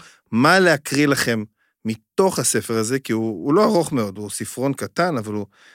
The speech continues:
מאוד מאוד עשיר. אז דבר ראשון, בחרתי ציטוט שיש פה בהתחלה מספר איוב, קצר קצר. "כי פחד פחדתי, ויעטייני,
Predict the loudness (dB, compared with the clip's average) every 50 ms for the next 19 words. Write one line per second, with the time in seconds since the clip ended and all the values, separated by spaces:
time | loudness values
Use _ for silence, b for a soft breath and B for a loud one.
0 | b b b -4 -2 0 0 0 0 0 0 0 -2 -2 -6 -6 -4 -2 0 0
1 | 0 -2 -2 -6 b b b b b b b b b -10 -10 -10 -10 -6 -2 0
2 | 0 0 0 0 0 0 0 0 0 0 0 0 0 0 -2 -2 -2 -4 -8 -10
3 | -6 -2 -2 -2 -2 -2 -4 -4 -2 -4 -4 -4 -4 -6 -6 -6 -6 -4 -2 -2
4 | -2 -2 -2 -2 -2 -2 -2 -4 -6 -6 -8 -8 -8 -8 -8 -6 -2 0 0 0
5 | 0 -2 -4 -12 -16 _ _ _ _ _ _ _ _ _ _ _ _ _ _ _
6 | _ -20 -16 -10 -2 -2 -2 -2 -2 -6 -10 -10 -8 -8 -6 -8 -8 -10 -12 _
7 | _ _ _ _ _ _ _ _ _ _ _ _ _ _ _ _ _ _ _ _
8 | _ _ _ _ _ _ _ _ -16 -10 -10 -10 -8 _ -2 -2 0 0 0 -2
9 | -2 -2 -4 -12 -14 _ _ -14 -12 -8 -2 0 0 0 0 -4 -10 -2 -2 -2
10 | -2 -2 _ _ _ _ _ _ _ _ _ _ _ _ _ _ _ _ _ _
11 | _ _ _ _ _ _ _ _ _ _ -6 -2 0 2 2 2 2 0 -2 -4
12 | -2 0 2 2 2 2 2 2 2 2 0 -2 -4